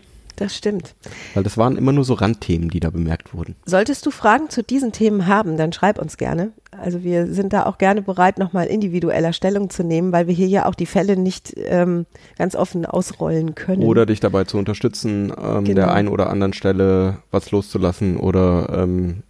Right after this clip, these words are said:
Speaker 2: dich anders aufzustellen.
Speaker 1: Ja.
Speaker 2: Gerade wenn so ein Thema ist, ähm, vielleicht ist ein Elternteil nicht mehr da oder beide nicht mehr oder wie, was kann man da machen? Ähm, da gibt's schon Techniken und Rituale, um dann Sachen einfach loszulassen.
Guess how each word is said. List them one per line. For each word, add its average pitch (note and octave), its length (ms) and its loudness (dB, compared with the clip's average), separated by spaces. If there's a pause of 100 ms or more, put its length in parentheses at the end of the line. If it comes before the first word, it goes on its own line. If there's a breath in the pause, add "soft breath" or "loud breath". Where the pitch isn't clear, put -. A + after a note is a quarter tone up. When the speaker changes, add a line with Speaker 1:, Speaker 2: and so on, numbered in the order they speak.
(160)
Speaker 2:
dich - 180 -4
anders G2 240 0
aufzustellen. G2 680 -2 (120)
Speaker 1:
Ja. F#3 140 0 (1200 loud breath)
Speaker 2:
Gerade A#2+ 540 2 (100)
wenn A#2 240 2
so A#2 80 2
ein A#2 80 2
Thema C3 260 4
ist, A2+ 280 0
ähm, G#2 600 0
vielleicht G#2+ 320 0
ist A2 120 -6
ein G#2+ 180 -2
Elternteil G#2 460 0
nicht G2 120 -4
mehr G#2+ 120 0
da A#2 160 2
oder F#2+ 200 2
beide G#2+ 240 2
nicht G2+ 200 -4
mehr G#2 160 2
oder G2 240 2
wie, G2 320 -2
was F#2+ 160 0
kann G#2+ 80 -2
man G2+ 100 2
da G2+ 60 0
machen? B2+ 280 -4 (160)
Ähm, G2+ 320 0
da G#2 120 2
gibt's G#2+ 180 -6
schon A#2 220 2
Techniken A#2 380 0
und G2+ 140 -2
Rituale, A2 360 4
um G2+ 100 2
dann G2 160 2
Sachen G2+ 220 -2
einfach G2 240 -6
loszulassen. - 500 -8